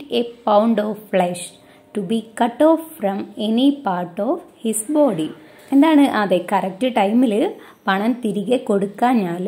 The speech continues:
എന്ത് ചെയ്യുമെന്നാണ്? ആ, അദ്ദേഹത്തിൻ്റെ ശരീരത്തിൽ നിന്നും ഒരു പൗണ്ട്, ഒരു പൗണ്ട് മാംസം മുറിച്ചെടുക്കുമെന്നായിരുന്നു. Next one, no, cried Bassanio, you shall run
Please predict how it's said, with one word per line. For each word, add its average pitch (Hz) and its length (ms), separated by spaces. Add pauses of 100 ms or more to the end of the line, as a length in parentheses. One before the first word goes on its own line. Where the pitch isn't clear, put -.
(320)
എന്ത് 247 160 (100)
ചെയ്യുമെന്നാണ്? 196 600 (920)
ആ, 196 40 (320)
അദ്ദേഹത്തിൻ്റെ 180 560 (120)
ശരീരത്തിൽ 233 720
നിന്നും 170 320 (600)
ഒരു 196 160 (360)
പൗണ്ട്, 185 440 (340)
ഒരു 196 120 (100)
പൗണ്ട് 185 340 (240)
മാംസം 190 500 (460)
മുറിച്ചെടുക്കുമെന്നായിരുന്നു. 185 1200 (500)
Next 233 240 (140)
one, 311 100 (240)
no, 247 140 (400)
cried 226 280 (120)
Bassanio, 185 640 (260)
you 202 100 (120)
shall 185 280 (140)
run 226 200